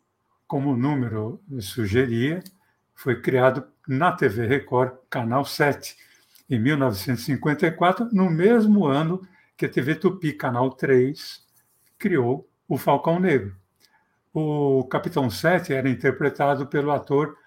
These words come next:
Aires Campos, né? Que era um cara forte, bonito, galã também, só que era mais assim pa-, para o loiro, né? E ator, o cara.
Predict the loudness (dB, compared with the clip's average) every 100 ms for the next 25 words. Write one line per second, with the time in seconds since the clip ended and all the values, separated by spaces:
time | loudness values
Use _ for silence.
0 | _ -2 0 0 -4 -2 0 -2 -4 -16
1 | -18 -20 _ _ _ -2 -2 -4 _ _
2 | _ _ _ -4 -2 0 -2 -2 0 0
3 | -2 -8 _ _ -20 -2 4 4 4 0
4 | -4 -4 -4 -6 -14 _ _ -10 -8 -6
5 | -4 0 2 2 0 -4 -8 -8 -4 -2
6 | 0 2 2 0 -2 -4 -2 -2 -4 -2
7 | 0 2 0 -2 -4 -4 -6 -10 _ _
8 | -2 -2 0 0 0 4 4 6 4 4
9 | -2 -6 _ _ -2 0 -2 -6 _ _
10 | _ _ _ -4 0 2 2 2 2 -2
11 | -4 -4 -4 -2 -2 0 2 0 -2 -4
12 | -2 -4